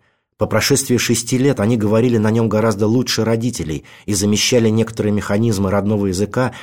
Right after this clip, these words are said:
типично французскими оборотами. Однако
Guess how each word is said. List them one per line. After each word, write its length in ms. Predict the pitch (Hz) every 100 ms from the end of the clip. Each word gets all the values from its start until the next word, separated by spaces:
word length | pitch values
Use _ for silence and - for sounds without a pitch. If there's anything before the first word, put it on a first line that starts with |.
| - -
типично 400 | 110 120 - 110
французскими 640 | 113 104 120 - 101 101
оборотами. 580 | 98 113 98 73 71 - _ _ _
Однако 680 | - 110 120 135 131 120